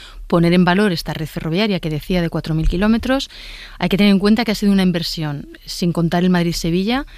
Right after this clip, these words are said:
de cincuenta y siete mil millones de euros para desarrollar esta red, y lo hemos pagado entre todos y también con ayudas de la Unión Europea. Y la red estaba infrautilizada. Lo que hemos hecho ha sido toda la capacidad que puede desarrollar la red,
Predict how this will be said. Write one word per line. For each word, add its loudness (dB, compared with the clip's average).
de 4
cincuenta 4
y 0
siete -2
mil 6
millones 2
de -2
euros -2
para 0
desarrollar -2
esta -4
red, 0
y -4
lo -2
hemos -2
pagado 2
entre -2
todos 0
y -6
también 0
con 0
ayudas 4
de -4
la 0
Unión 0
Europea. -6
Y -2
la 0
red 0
estaba 0
infrautilizada. -2
Lo 0
que -4
hemos -2
hecho -4
ha -2
sido 2
toda 4
la 2
capacidad 0
que -4
puede 0
desarrollar 0
la 0
red, 0